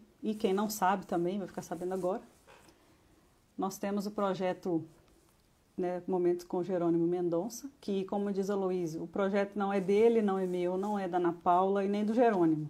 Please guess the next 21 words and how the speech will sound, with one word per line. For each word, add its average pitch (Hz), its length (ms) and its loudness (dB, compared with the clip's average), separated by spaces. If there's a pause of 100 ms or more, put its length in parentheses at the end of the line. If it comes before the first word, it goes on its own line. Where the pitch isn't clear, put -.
(140)
O 190 60 -12
projeto 180 480 -4
é 185 180 2
de 208 120 -4
todos 170 520 -6
e 208 60 0
da 185 120 0
espiritualidade. 185 1040 -6 (760)
Né, 175 140 -2
eles 170 260 -2
usam 185 260 -4
a 185 120 -2
gente 180 340 -2
aí 170 140 0
como 185 240 -6
instrumento. 190 680 -2 (840)
Então, 185 640 0 (720)
cada 190 320 2
um 190 100 4
de 190 120 -2
nós, 190 560 -4